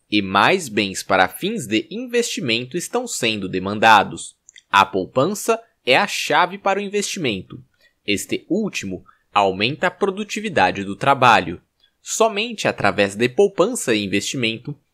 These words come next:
e não através do consumo, que a prosperidade da economia pode aumentar. Em períodos de recessão, existe agora principalmente a recomendação de política keynesiana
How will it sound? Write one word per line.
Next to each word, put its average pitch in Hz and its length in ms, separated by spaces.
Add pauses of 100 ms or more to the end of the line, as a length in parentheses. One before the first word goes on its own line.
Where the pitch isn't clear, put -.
(160)
e 143 80
não 175 300
através 113 520
do 117 140
consumo, 160 680 (220)
que - 120
a 147 60
prosperidade 185 920
da 147 100
economia 156 580
pode 95 280
aumentar. 113 680 (600)
Em 98 200
períodos 101 680
de 98 140
recessão, 190 720 (260)
existe 101 440
agora 104 360
principalmente 135 1160
a 95 100
recomendação 196 840
de 202 100
política 107 560
keynesiana 104 960